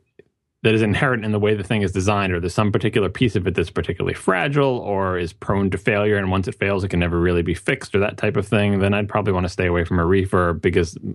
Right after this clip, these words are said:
I would say that, like, I would guess that that's some sort of model that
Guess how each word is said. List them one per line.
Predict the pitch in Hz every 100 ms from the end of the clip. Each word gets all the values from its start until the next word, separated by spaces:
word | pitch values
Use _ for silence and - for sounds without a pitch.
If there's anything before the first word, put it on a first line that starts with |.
| - -
I | 85
would | 87 85
say | 92 87
that, | 90 87
like, | 82 87 - -
I | - 107
would | 107
guess | 110 92
that | 104
that's | 95 95
some | 92 90
sort | 101 90
of | 85 - _ _ _ -
model | 107 107 107 104
that | 98 98